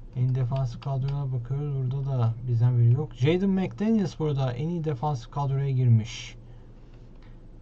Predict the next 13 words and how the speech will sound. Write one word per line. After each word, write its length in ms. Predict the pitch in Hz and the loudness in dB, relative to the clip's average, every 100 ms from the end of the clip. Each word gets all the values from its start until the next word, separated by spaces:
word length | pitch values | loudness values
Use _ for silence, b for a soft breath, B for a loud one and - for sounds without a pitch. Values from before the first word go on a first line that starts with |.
| - - - - - - - - - - - - - - - - - | -20 -20 -18 -16 -16 -18 -18 -18 -18 -18 -18 -18 -18 -18 -18 -18 0
Onu, 460 | 113 139 151 156 - | 2 2 0 -4 -4
e, 60 | 123 123 123 123 127 127 120 120 - - - - - - - - | 2 4 4 2 0 -2 -2 -6 -12 -18 -18 -18 -18 -18 -16 -12
po-, 180 | 131 143 - - | -8 -8 -10 -16
power 300 | - 143 151 | -8 -4 -4
forward'e 520 | 127 151 147 135 147 120 | -4 -4 -4 -4 -4 -4
çekmemiz 840 | 139 120 143 165 190 - - - | -4 -2 -2 -2 -4 -10 -16 -12
onu 360 | 139 139 165 165 - - - 147 - - - | -4 -2 -2 -6 -10 -16 -16 -16 -16 -16 -6
en 160 | 147 151 | -2 0
iyi 200 | 151 143 | 0 0
defansif 540 | 131 131 139 123 151 - - | -2 0 0 -2 -6 -12 -6
kadroya 680 | 139 127 131 135 151 135 127 | -2 0 0 0 -2 -4 -4
almasına 640 | 135 131 131 120 - 135 | -2 0 0 -4 -4 -4
sa-, 380 | 113 - 127 | -4 -4 -4